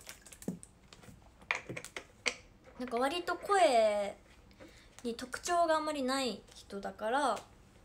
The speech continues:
その、かき消されることが多いんですけど、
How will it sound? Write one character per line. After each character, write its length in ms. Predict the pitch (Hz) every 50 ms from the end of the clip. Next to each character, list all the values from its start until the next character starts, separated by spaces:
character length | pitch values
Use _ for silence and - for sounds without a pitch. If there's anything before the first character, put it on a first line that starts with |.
| - - - - -
そ 200 | - - 247 233
の、 160 | 220 208 214 208 - -
か 160 | - - 262
き 140 | 254 - -
消 140 | - 339 330
さ 140 | - 349 330
れ 160 | 320 370 -
る 140 | 294 294 240
こ 100 | - 247
と 160 | 247 240 226
が 120 | 220 214
多 200 | 220 240 254 262
い 100 | 269 269 262
ん 100 | 247 226
で 120 | 220 214
す 160 | 214 - -
け 160 | - - 202 202
ど、 320 | 208 208 202 190 196 196